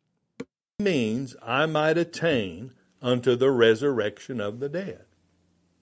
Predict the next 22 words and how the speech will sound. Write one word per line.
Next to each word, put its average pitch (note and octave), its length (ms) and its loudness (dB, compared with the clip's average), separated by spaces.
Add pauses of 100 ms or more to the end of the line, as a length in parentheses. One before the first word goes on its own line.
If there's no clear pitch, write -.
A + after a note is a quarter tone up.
(720)
Now, D3+ 100 -2
what's A3 220 0
Paul F3+ 300 -2
talking G#2+ 420 -4
about E2 240 -16
here? F2+ 180 -20 (100)
Well, C#3+ 240 4
the C#3 120 -2
resurrection F3 800 -2
of A2 100 -6
the A2 80 -10
dead A#2+ 360 -2
here F2 320 -16 (560)
is B2+ 240 -6
the A2 120 -10
final G#3 840 -4
glorification F3+ 1700 2 (960)
of B2 240 -6
all G3+ 800 0
of G3 160 -8
God's G3 420 -4
people A#2+ 640 -12